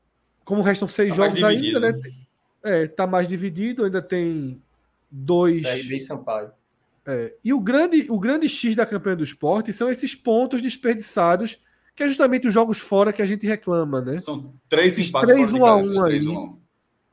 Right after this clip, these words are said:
Speaker 1: Esses três um a um aí são
Speaker 2: Aquele zero a zero do Novo Horizontino tá ficando bom a cada rodada, né?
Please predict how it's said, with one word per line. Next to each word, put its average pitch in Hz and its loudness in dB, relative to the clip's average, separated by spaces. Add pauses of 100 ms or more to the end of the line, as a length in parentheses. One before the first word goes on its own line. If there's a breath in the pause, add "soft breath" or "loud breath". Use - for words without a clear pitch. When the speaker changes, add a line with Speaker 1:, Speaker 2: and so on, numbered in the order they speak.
(160)
Speaker 1:
Esses 226 -8
três 240 -2
um 240 0
a 196 2
um 175 -2
aí 135 -2
são 175 -4
Speaker 2:
Aquele 165 -2
zero 196 2
a 196 6
zero 165 2
do 196 -6
Novo 185 0
Horizontino 185 -4
tá 214 -2
ficando 240 -4
bom 165 0
a 180 0
cada 190 0
rodada, 147 2
né? - -10